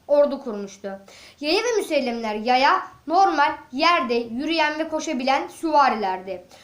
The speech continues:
Müsellemler ise atlı süvarilerdi.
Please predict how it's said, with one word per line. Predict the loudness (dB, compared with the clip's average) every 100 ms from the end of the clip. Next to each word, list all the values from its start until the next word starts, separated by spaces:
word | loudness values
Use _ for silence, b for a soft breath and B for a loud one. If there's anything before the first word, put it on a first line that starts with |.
| B
Müsellemler | -10 0 2 4 2 2 2 0
ise | 2 0 0 B B 2
atlı | 2 2 -4
süvarilerdi. | -4 0 2 2 0 -6 -8 -12